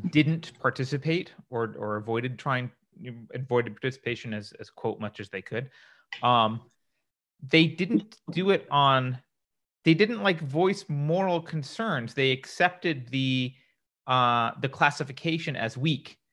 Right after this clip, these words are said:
right? They knew that because of the, the peer pressure, they would be viewed as, as weak-stomached. And instead of saying, "No,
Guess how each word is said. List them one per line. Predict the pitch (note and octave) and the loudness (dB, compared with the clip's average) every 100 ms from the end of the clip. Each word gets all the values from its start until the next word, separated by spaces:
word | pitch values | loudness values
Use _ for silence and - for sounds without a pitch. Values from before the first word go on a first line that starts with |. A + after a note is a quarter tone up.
| _ - | _ 2
right? | D3 | 2
They | D3 D3 | 4 4
knew | D#3+ F#3 F3 | 4 4 6
that | D3+ C#3 - C#3+ | 8 8 4 -8
because | C#3 - D3+ | -6 0 0
of | C#3+ - - | 0 -8 0
the, | C#3 B2+ C3+ C3 - - - | 4 4 2 -2 -18 -20 -6
the | A#2+ A#2 A2+ A2+ - _ | -2 0 0 -2 -12 _
peer | - F3 F3 | -8 -2 -2
pressure, | - C3+ C3+ A#2 G2+ B2+ _ _ - | 2 0 0 -4 -6 -8 _ _ 0
they | C#3 | 2
would | C#3+ C3+ | 2 -2
be | B2+ | -4
viewed | B2 B2+ B2+ B2 | -2 -2 0 -2
as, | - A2 G#2+ G#2+ A2+ A#2 _ | -2 -2 -2 -4 -6 -14 _
as | A2+ A2 | -6 -4
weak-stomached. | A2+ C#3+ C3+ - F#3+ D#3 A#2 - - | -4 -6 -6 -4 0 0 -2 -4 -8
And | B2 A#2+ | -4 -4
instead | B2 - E3+ | -4 0 0
of | E3+ | 0
saying, | - E3 D3+ C#3 C3 - _ _ | -2 0 2 0 -4 -10 _ _
"No, | D#3+ A#3 G#3 C#3+ C3+ F3+ - | 4 8 10 10 8 4 0